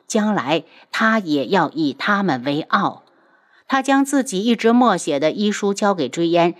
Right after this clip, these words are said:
让他和大家仔细的研究，并叮嘱他一定要和孟太医好好学习中医，因为这个时代给人看病靠的就是望闻问切。“师父，我拒绝了孟太医，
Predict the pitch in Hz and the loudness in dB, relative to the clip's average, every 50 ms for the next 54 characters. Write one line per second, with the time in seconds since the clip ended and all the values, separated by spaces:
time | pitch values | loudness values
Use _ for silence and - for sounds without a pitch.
0 | - - - 214 202 180 185 190 190 - 170 170 - 180 156 147 185 175 175 175 | -10 -6 -2 -2 -2 -2 -2 -6 -6 -6 -4 -4 -4 -4 -4 -2 -2 -2 -2 -4
1 | - 135 131 131 135 - - 185 147 135 123 - 151 147 151 185 - 185 147 - | -6 -8 -8 -8 -6 -2 -2 0 0 0 -2 -2 -2 -2 -2 0 0 0 -2 -2
2 | - - - _ - 185 165 170 - 240 240 233 - 147 104 - - - - 170 | -4 -10 -6 _ 0 2 2 2 2 0 0 0 0 -4 -6 -4 -4 -4 -4 -4
3 | - - - - _ 190 196 226 220 269 226 214 214 185 180 - 185 190 220 233 | -8 -18 -20 -10 _ 0 0 2 2 2 2 4 2 2 0 0 0 2 2 2
4 | 208 170 - - 180 175 170 185 185 - - - - - - 170 165 - 170 175 | 2 0 -2 -2 -4 -4 -2 -4 -4 -4 -4 -4 -2 0 0 0 0 0 -2 -4
5 | - - 147 139 - 190 185 185 170 190 185 180 180 _ _ - - - - 202 | -2 -4 -4 -4 -2 -2 -2 -2 -2 -2 -2 -4 -4 _ _ -20 -14 -2 0 0
6 | 202 208 196 175 170 - - - 269 247 202 - 156 147 - - 135 135 135 - | 2 2 0 0 -2 0 0 2 2 2 2 0 -2 -2 -2 -2 -2 -2 0 0
7 | 139 120 - - - - _ - 160 147 127 135 160 175 196 - - 233 208 165 | -2 -2 -6 -12 -20 -12 _ -2 0 0 0 0 -2 -2 -2 -2 -2 0 0 0
8 | 156 202 208 185 160 156 - - - 262 254 226 180 147 131 135 117 - - _ | 2 2 2 2 2 0 -2 -2 0 2 4 4 4 2 0 -2 -6 -8 -12 _
9 | - 220 208 160 139 - 156 143 123 - - 208 220 190 160 143 131 117 131 139 | 2 4 4 4 4 0 -2 -4 -4 -2 0 0 0 0 0 -4 -4 -4 -4 -4
10 | 135 143 151 135 165 180 139 131 120 - - - 156 127 98 - _ _ _ _ | -2 -2 -4 -2 -2 -2 -2 -2 -2 -4 -4 -4 -4 -4 -4 -8 _ _ _ _
11 | _ _ _ _ _ _ _ _ _ - - 226 208 180 170 123 - - _ _ | _ _ _ _ _ _ _ _ _ -2 0 0 2 2 0 -4 -4 -8 _ _
12 | _ - - - 185 175 175 - 262 208 185 185 190 185 165 175 175 170 - 175 | _ -10 0 4 4 4 4 4 2 2 4 2 2 2 2 2 0 0 0 -2
13 | 170 170 175 185 175 | -4 -2 0 -2 -2